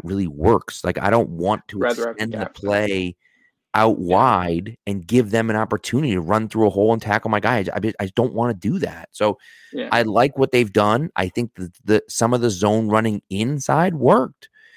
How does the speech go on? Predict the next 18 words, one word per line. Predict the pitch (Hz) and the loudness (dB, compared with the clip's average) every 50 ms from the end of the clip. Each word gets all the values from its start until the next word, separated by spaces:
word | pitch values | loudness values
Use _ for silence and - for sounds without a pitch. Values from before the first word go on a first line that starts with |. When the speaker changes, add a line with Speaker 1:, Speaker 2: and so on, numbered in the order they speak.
| - _ - | -20 _ -6
Speaker 1:
And | - 120 131 | -2 -2 0
then, | 131 | 0
of | 127 113 - | 0 -2 0
course, | - 151 147 139 135 | 2 2 4 4 4
Speaker 2:
Really | 131 127 | 2 2
Speaker 1:
they | 120 | 2
run | 113 117 113 | 2 2 0
Speaker 2:
good. | 113 113 | 0 -2
Speaker 1:
their | 110 | -4
power | - - - 98 95 98 107 107 117 131 147 143 - | -4 -4 -2 -2 0 0 2 4 4 4 4 2 0
and, | 120 110 113 - - | -2 -4 -4 -2 -2
and | 120 120 | -2 -2
it | 113 | 0
looks | 110 131 - - | -2 -4 -4 0
great, | - 151 226 190 - - - | 0 0 2 0 -2 -4 -4
right? | - 107 113 123 - | 0 0 0 0 0
So, | - 127 123 117 | 2 2 2 2
like, | 117 117 113 - | 2 0 0 -2